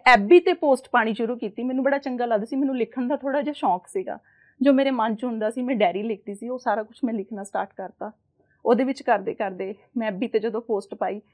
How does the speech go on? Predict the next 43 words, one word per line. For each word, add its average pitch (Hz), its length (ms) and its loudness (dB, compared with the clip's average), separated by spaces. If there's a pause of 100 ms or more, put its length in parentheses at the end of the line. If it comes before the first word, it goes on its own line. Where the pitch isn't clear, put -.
(280)
ਪੋਸਟ 262 320 4
ਪਾਉਣ 254 160 2
ਤੋਂ 233 100 -6
ਬਾਅਦ 254 120 -2
ਮੈਨੂੰ 269 200 2
ਕਿਸੇ 240 240 -8
ਦਾ 254 100 -2
ਕੋਈ 269 160 -4
ਰਿਸਪੌਂਸ 202 500 -4
ਨਾ 220 100 -2
ਮਿਲਿਆ। 202 300 -8 (640)
ਤੇ 185 340 -2
ਸਾਰੇ 233 400 4
ਕੁਛ - 440 -4
ਇੱਦਾਂ 226 260 0
ਦੇ 285 120 2
ਸੀਗੇ 226 260 0
ਜਾਣਨ 214 320 -4
ਵਾਲੇ, 214 280 -4 (400)
ਉਹਨਾਂ 277 220 4
ਨਾਲ 339 220 2
ਜਦੋਂ 311 260 -2
ਮੈਂ 330 140 -2
ਗੱਲ 220 260 2
ਕੀਤੀ, 214 420 -8 (500)
ਕੁਛ 277 200 2
ਕਹਿੰਦੇ, 294 320 2
"ਪੋਲੀਟੀਸ਼ੀਅਨਸ 262 680 0
ਇੱਦਾਂ 247 260 0
ਦੇ 269 120 -2
ਸੀ, 277 200 -8 (300)
ਅਸੀਂ 269 140 2
ਤਾਂ 285 140 2
ਜੀ 277 140 0
ਰੈਲੀਆਂ 240 360 2
'ਤੇ 262 100 -4
ਪੈਸੇ 269 300 0
ਖਰਚ 269 260 -6
ਕਰ 247 160 0
ਚੁੱਕੇ 254 300 -10
ਹਾਂ, 254 160 -6
ਅਸੀਂ 277 160 -8
ਕੁਛ।" - 160 -12